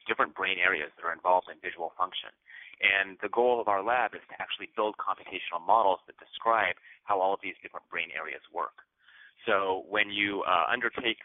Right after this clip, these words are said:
these, to build these encoding models, what you're really trying to do is construct a quantitative theory of the way the brain processes visual information. And decoding is simply a way of verifying that your theory is actually correct.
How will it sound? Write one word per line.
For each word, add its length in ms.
these, 240
to 60
build 220
these 160
encoding 420
models, 380
what 160
you're 160
really 180
trying 300
to 80
do 480
is 240
construct 680
a 60
quantitative 580
theory 400
of 120
the 80
way 160
the 120
brain 440
processes 480
visual 260
information. 540
And 200
decoding 440
is 160
simply 240
a 40
way 200
of 120
verifying 800
that 220
your 220
theory 240
is 100
actually 300
correct. 400